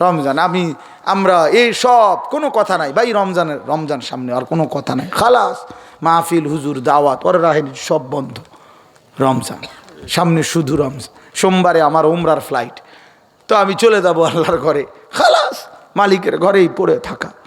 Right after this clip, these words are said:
আল্লাহর ঘরে। এই জন্য বলার উদ্দেশ্য হইল,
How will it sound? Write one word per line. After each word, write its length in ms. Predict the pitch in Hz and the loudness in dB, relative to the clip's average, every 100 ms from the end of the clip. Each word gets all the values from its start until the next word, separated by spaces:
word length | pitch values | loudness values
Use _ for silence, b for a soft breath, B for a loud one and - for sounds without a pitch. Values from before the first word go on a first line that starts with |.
| - _ _ _ _ - | -20 _ _ _ _ 0
আল্লাহর 340 | 208 175 139 | 2 2 0
ঘরে। 280 | 120 143 123 - - _ _ - 247 | -2 -4 -6 -10 -20 _ _ -2 0
এই 60 | 247 | 0
জন্য 160 | 349 359 311 | -2 0 2
বলার 240 | 330 302 233 | 4 2 -2
উদ্দেশ্য 320 | 247 320 - 196 | -6 -6 -4 -2
হইল, 140 | 190 | -2